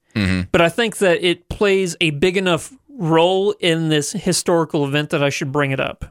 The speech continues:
Speaker 1: Okay.
Speaker 2: I think the fact that the movie didn't focus enough on how we were competing against the Soviet Union really impacted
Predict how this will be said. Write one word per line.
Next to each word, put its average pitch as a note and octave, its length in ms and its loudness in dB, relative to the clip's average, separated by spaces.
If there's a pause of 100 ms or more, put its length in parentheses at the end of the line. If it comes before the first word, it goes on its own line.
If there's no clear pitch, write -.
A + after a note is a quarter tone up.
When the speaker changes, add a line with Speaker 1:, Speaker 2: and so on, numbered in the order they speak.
Speaker 1:
Okay. G2+ 260 0 (680)
Speaker 2:
I E3+ 200 4
think G#3+ 320 -4
the G3 100 0
fact D#3+ 400 0
that D#3 280 0 (220)
the D#3+ 140 0
movie E3 300 2
didn't F3+ 340 -2
focus E3 460 0 (100)
enough D3+ 540 0 (280)
on D#3 160 0
how D3 220 2
we D#3 160 0
were D3+ 160 -2
competing E3 680 -2
against - 480 -4
the D3 320 2
Soviet D#3 520 0
Union E3 540 -2 (1500)
really E3 480 2
impacted D3 720 0